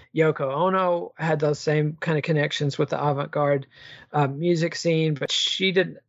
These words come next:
and, and with the art world, uh, art gallery artist. Both of those groups triggered, you know, Yoko and the Velvet Underground definitely triggered massive backlashes. I think over time, people definitely came to appreciate Velvet Underground. I mean, all punk and new wave kind of traces back to that.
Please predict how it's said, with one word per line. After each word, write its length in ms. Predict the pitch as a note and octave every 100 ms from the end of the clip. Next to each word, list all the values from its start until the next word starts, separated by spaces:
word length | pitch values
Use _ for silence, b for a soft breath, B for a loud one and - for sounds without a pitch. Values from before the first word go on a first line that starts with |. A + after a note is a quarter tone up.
| -
and, 320 | F3 F3+ E3
and 260 | D#3+ F3 F3
with 200 | E3 D#3+
the 100 | D#3
art 280 | C#3+ D3+ D#3
world, 380 | D#3 D#3 D#3 - B B B B
uh, 160 | D#3 D#3
art 340 | D3+ D#3 D3+
gallery 340 | D#3+ D#3+ D#3
artist. 640 | - D#3+ D#3+ D#3 D3+ - - B B B B B -
Both 440 | E3 D#3 G#3 D#4 B3+
of 100 | E3+
those 300 | E3 F3+ D#3+ _ _
groups 280 | D#3+ D#3 -
triggered, 640 | - E3 D3 D3 D3+ -
you 100 | F3
know, 80 | E3
Yoko 580 | D#3 F3 F3+ F3+ E3 D3+
and 100 | D3
the 40 |
Velvet 240 | D3 D3+ D3
Underground 300 | D3+ D3 C#3
definitely 300 | F#3 F#3 D#3+
triggered 340 | E3+ E3 C#3+
massive 340 | C3 C#3+ D3 B2+ B2+
backlashes. 840 | C3 C#3+ D3 - A2+ A#2 - B2+
I 80 | C3+
think 180 | C#3+ D3+
over 280 | D#3+ D3+ D3
time, 600 | - F3 F3+ F#3+ F#3+ E3+ _ _ -
people 340 | E3+ E3 D#3+
definitely 520 | D3+ D3+ D#3+ - E3+ D3+
came 260 | - D#3+
to 60 | D#3
appreciate 440 | C#3 D#3+ D#3+ D3
Velvet 260 | C#3 C3+ C3
Underground. 500 | D#3 E3+ D#3+ D#3 D3
I 20 |
mean, 200 | C3+ C3+ -
all 220 | D3+ D3
punk 300 | - D3 C#3
and 100 | C#3+
new 120 | C#3
wave 280 | C3+ C#3 B2+
kind 160 | C#3+
of 60 | C3
traces 360 | - C3+ C#3+ B2
back 240 | C3 -
to 80 | D3
that. 320 | C3+ C3 B2+